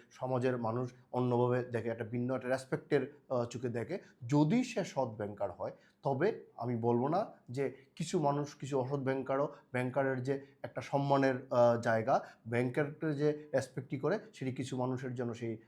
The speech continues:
আহ, উম, সেই রেসপেক্ট অনেক সময়, আহ, উম, থাকে না। তাই ব্যাংকার হওয়ার আগে আপনি এই বিষয়টি মাথায় রাখবেন। আপনি একজন সৎ লোক হিসেবে, পরিশ্রমী লোক হিসেবে, যদি পরিশ্রমী ব্যাংকার হিসেবে যদি আপনি কাজ করেন, আপনার জীবন অনেক স্বাচ্ছন্দ্য এবং ভালোভাবে আপনি পরিচালনা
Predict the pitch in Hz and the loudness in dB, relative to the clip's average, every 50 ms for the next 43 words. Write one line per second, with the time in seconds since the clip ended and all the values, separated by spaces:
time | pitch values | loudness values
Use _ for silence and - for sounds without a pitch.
0 | _ _ - 110 107 104 101 104 107 107 107 104 104 - - 117 120 117 - 123 | _ _ -6 -2 -2 -2 -2 -2 -4 -6 -8 -8 -6 -2 -2 0 0 -2 -4 -6
1 | 110 117 113 110 104 113 117 113 113 - _ _ _ - 113 113 110 101 98 107 | -6 -6 -6 -6 -6 -6 -8 -8 -8 -12 _ _ _ -4 -2 -2 -2 -2 -4 -8
2 | 107 107 104 104 104 104 101 101 101 120 113 107 135 170 214 - - - 117 123 | -8 -8 -8 -8 -8 -8 -10 -6 -4 -4 -4 -2 -2 -4 -4 -6 -4 0 0 0
3 | 156 190 - 117 123 123 127 123 123 160 175 185 175 - - 117 117 120 113 104 | 0 0 -2 -4 -4 -4 -4 -2 -2 -2 -2 -2 -4 0 2 4 4 6 4 2
4 | 110 131 185 220 - - - - 110 - - 120 120 120 113 - - 123 - 139 | 0 -2 -4 -6 -8 -8 -8 -8 -8 -4 -4 -4 -4 -4 -6 -8 -8 -8 -6 -2
5 | 123 117 107 - 131 135 139 135 127 143 190 220 - - - _ 117 110 - 120 | -2 -2 0 0 0 0 0 -2 -2 -2 -4 -4 -6 -8 -14 _ -10 -8 -6 -4
6 | 117 127 127 120 - - - 131 139 139 139 - - _ - 135 123 123 120 - | -4 -4 -6 -6 -2 2 6 6 6 6 4 0 -12 _ -4 0 0 0 0 0
7 | - 123 - 147 165 170 - - - _ - 165 180 196 175 - - 202 185 185 | -4 -6 -4 -4 -6 -6 -8 -14 -4 _ 6 6 6 6 4 2 0 2 4 4
8 | 180 180 180 - 185 165 180 170 160 165 165 156 156 - - 156 160 156 - - | 4 4 2 0 -2 -4 -4 -4 -4 -4 -6 -6 -6 -2 -2 0 0 0 0 -2
9 | 170 147 147 139 139 156 151 151 151 143 147 143 143 143 - _ - 127 127 131 | -2 0 0 -2 -4 -4 -6 -6 -6 -4 -4 -6 -6 -8 -12 _ -10 -6 -4 -4
10 | 131 123 127 123 120 - - - 147 202 247 - - - - - - - - 123 | -2 0 2 2 0 0 -2 -2 -2 -2 -2 -4 -8 -8 -6 -6 -6 -4 -2 -2
11 | 120 117 110 - - _ _ - 110 113 120 113 117 117 113 117 - - - 143 | -2 -2 -4 -8 -16 _ _ -12 -6 -4 -2 0 0 0 -2 -4 -8 -6 -4 -2
12 | 147 147 139 135 - - - _ _ - - 131 123 - - 127 120 113 117 110 | 0 0 0 -2 -4 -6 -14 _ _ -12 -10 -10 -10 -8 -6 -6 -4 -2 -2 -2
13 | 113 117 113 110 - 117 117 113 113 113 110 104 98 98 104 104 98 - _ _ | -2 -2 -4 -6 -4 -2 0 0 0 0 -2 -4 -8 -10 -10 -10 -10 -14 _ _
14 | - 107 104 101 107 101 98 98 95 | -10 -8 -6 -6 -6 -6 -6 -6 -8